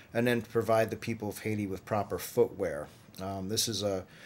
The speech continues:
worm that's transmitted, uh, through the soil and as well, um, around areas around the river.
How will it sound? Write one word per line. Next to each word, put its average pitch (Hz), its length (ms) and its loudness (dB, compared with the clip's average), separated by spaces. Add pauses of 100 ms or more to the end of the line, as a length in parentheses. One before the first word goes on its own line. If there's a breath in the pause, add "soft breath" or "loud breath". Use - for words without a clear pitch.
(300 loud breath)
worm 120 500 8
that's 110 240 2
transmitted, 110 640 -2
uh, 101 120 2
through 120 220 -2
the 104 100 -4
soil 117 600 6 (160)
and 110 160 -2
as 95 160 -4
well, 101 460 2
um, 95 400 -2
around 107 380 -2
areas 104 340 2
around 101 220 -2
the 95 80 -4
river. 107 480 2